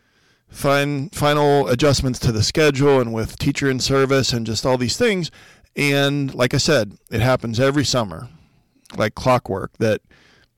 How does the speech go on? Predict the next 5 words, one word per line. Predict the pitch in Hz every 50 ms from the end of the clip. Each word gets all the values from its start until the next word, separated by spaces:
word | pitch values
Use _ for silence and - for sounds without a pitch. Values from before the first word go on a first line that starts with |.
| _ _ _ _ _ _ -
within | 117 110 - - 139 147 151 151 156 156 156 160 156 - -
a | -
few | - - 160 160 160 160 160 160
days, | 156 135 135 135 139 139 143 143 143 139 131 127 - - - -
not | 175 180 190